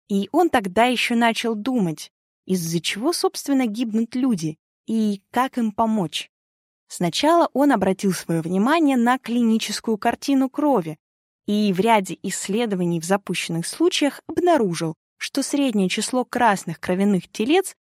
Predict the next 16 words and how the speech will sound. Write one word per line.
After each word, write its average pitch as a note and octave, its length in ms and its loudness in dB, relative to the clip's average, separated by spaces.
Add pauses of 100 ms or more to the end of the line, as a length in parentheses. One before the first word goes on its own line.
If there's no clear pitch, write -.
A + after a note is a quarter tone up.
(140)
увеличилось C4 680 2
с - 160 -12
пяти D4 440 -2
миллионов A3 600 2 (220)
до A3 140 2
целых C4 440 -2
восьми G3+ 540 2
миллионов A#3 600 2
на G3+ 120 0
кубический F#3 680 -2
миллиметр, G#3 600 0 (640)
с - 120 -12
соответствующим G#3+ 1000 -2
увеличением G3 800 0
плотности G#3 640 -2
крови. F#3+ 420 -2